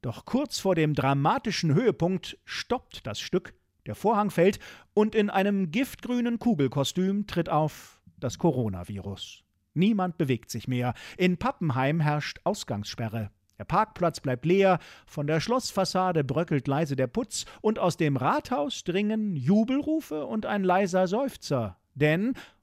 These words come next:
und nun driftet unser Drama ins Absurde, mitten in der Corona-Krise haben die Pappenheimer bei der bayerischen Kommunalwahl einen neuen Bürgermeister gewählt. Florian Gallus von der C S U,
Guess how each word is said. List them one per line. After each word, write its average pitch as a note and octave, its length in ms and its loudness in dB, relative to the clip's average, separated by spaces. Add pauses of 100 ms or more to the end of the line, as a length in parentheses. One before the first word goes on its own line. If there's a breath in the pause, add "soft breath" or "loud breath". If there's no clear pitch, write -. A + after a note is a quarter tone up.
(120)
und B2 280 -4
nun E3 360 2
driftet D#3+ 400 0
unser D3 240 2
Drama D3 440 0
ins C#3+ 180 -4
Absurde, D3 600 4 (240 soft breath)
mitten A3+ 440 0
in A#3+ 140 -2
der G3+ 120 2
Corona-Krise E3 840 2 (140 loud breath)
haben F#3+ 260 -2
die E3+ 140 -4
Pappenheimer A3 720 -2
bei F#3+ 140 4
der F3 120 4
bayerischen E3+ 420 2
Kommunalwahl D#3+ 840 2
einen F3 320 0
neuen D#3+ 400 2
Bürgermeister A2+ 760 0
gewählt. B2+ 500 0 (200 loud breath)
Florian G3 680 2
Gallus E3+ 580 2
von F#3 220 -2
der F3+ 260 0
C G3 280 0
S D#3+ 180 2
U, A#3 300 2